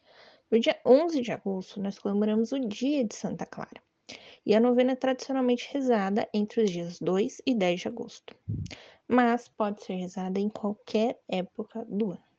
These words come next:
História de Santa Clara. Nasceu em Assis, Itália, em mil cento e noventa e três. Sua mãe lhe deu esse nome,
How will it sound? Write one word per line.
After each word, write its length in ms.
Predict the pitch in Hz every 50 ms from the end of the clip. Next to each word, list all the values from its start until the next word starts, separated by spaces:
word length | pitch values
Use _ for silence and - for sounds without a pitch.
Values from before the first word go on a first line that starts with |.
| - - - - - - - _ _ _ _ _ _ _ _ _ _ - - - _ _ _ _ _ _
História 440 | - 254 - - - 233 220 220 226
de 120 | 226 - -
Santa 260 | - 226 220 - 240
Clara. 320 | - - - - - - _ _ _ _ - - - - - - - _ - - _ - - - - - - - -
Nasceu 380 | - 226 233 233 - 277 277 285
em 160 | 294 302 302
Assis, 640 | 330 320 - - - 220 214 226 247 - - - _ _ -
Itália, 500 | - 214 _ - 190 180 175 180 185 - - -
em 140 | - 208 208
mil 300 | 220 226 240 254 285 311
cento 360 | - - - 233 220 220 -
e 20 | 233
noventa 340 | 226 220 220 214 214 - 226
e 80 | 226
três. 580 | 220 - 202 - - - - - - - - - _ - - - - - - - -
Sua 240 | - - 220 214
mãe 180 | 214 220 233 247
lhe 100 | 262 262
deu 160 | 240 226 196
esse 220 | 190 196 - - 202
nome, 400 | 196 190 190 190 196 214 247